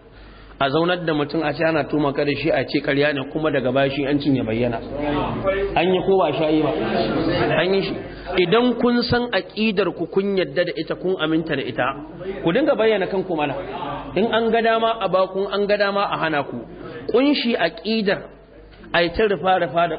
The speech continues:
ƙoƙi. Wannan yana nuna cewa mugun abu aka ƙunso. Shi yasa ake ta rufa-rufa, shi yasa ake ta tadalisi. To shi yasa akwai ma wani wallahi da ya je zai yaudari wata yarinya.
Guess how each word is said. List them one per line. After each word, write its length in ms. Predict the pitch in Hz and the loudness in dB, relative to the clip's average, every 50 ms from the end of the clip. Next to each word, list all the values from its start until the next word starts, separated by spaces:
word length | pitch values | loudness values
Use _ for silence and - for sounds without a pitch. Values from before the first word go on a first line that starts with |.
| - | -4
ƙoƙi. 160 | 147 156 160 151 | -4 -4 -2 0
Wannan 300 | 151 180 247 269 240 202 | 0 0 2 2 2 2
yana 200 | 202 208 208 202 190 | 2 2 2 2 0
nuna 180 | 190 190 185 | 0 0 0
cewa 320 | 185 - - 202 185 180 165 | -2 0 0 2 2 2 2
mugun 380 | 151 170 196 202 185 190 190 185 | 2 2 2 2 2 0 0 0
abu 160 | 151 143 160 | 0 0 0
aka 200 | 160 165 - 151 | 0 0 -2 -2
ƙunso. 340 | - 131 131 123 117 139 123 - - - - - - - - - - - - | -2 -2 -2 -2 -2 -4 -6 -6 -10 -14 -14 -12 -12 -10 -8 -8 -8 -8 -4
Shi 120 | - - 185 | 0 2 2
yasa 220 | 208 202 226 - 190 | 2 2 2 0 0
ake 260 | 202 - 202 185 175 | 0 0 0 0 2
ta 80 | - 196 | 2 2
rufa-rufa, 540 | 185 175 165 170 170 175 170 160 151 151 151 | 2 2 2 4 4 4 2 2 0 0 -2
shi 100 | 143 190 | 0 -2
yasa 200 | 185 185 190 190 147 | -4 -2 -2 -4 -4
ake 220 | 175 - 156 139 | -4 -6 -8 -8
ta 80 | - 151 | -8 -8
tadalisi. 560 | 147 160 131 127 120 117 135 135 - - 107 - - - - - - - - - 165 170 160 156 160 - - 143 139 - | -6 -6 -6 -6 -4 -2 -2 -2 -2 -6 -10 -14 -14 -16 -14 -14 -10 -10 -10 -10 -8 -8 -8 -8 -8 -8 -10 -12 -4 0
To 120 | 143 143 | 0 0
shi 140 | 143 143 196 | 2 2 2
yasa 240 | 214 214 - 226 196 180 180 - - - - | 2 2 2 2 2 2 0 -2 -4 -2 -2
akwai 260 | 143 151 202 208 208 208 | -2 0 2 2 2 4
ma 160 | 214 208 208 | 4 4 4
wani 160 | 208 214 214 | 4 2 2
wallahi 380 | 214 208 185 175 175 185 180 170 | 2 2 2 2 2 2 0 0
da 120 | 143 151 | 0 0
ya 100 | 160 170 | 0 0
je 140 | 160 170 175 | 2 0 -2
zai 160 | 156 156 190 180 | 0 0 0 0
yaudari 260 | 160 147 135 135 135 | 0 0 0 0 2
wata 240 | 143 151 147 - 160 | 2 0 0 0 0
yarinya. 440 | 151 147 147 151 156 156 151 127 | 2 2 2 2 0 0 -2 -4